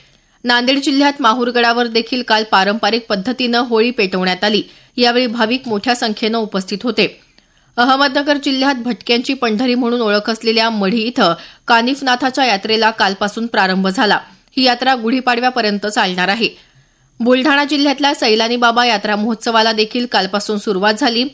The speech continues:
भाविकांच्या उपस्थितीत हजारो नारळांसह विविध वस्तू होळीत टाकण्याची परंपरा कालही पाळण्यात आली. नांदेड इथल्या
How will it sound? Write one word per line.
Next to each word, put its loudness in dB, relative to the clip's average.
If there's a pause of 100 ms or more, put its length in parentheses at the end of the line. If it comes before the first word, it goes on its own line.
(280)
भाविकांच्या 0
उपस्थितीत -4
हजारो 0
नारळांसह 2 (320)
विविध 2
वस्तू 0
होळीत 2
टाकण्याची -2
परंपरा 0 (320)
कालही 2
पाळण्यात 0
आली. 0 (1800)
नांदेड 2
इथल्या 0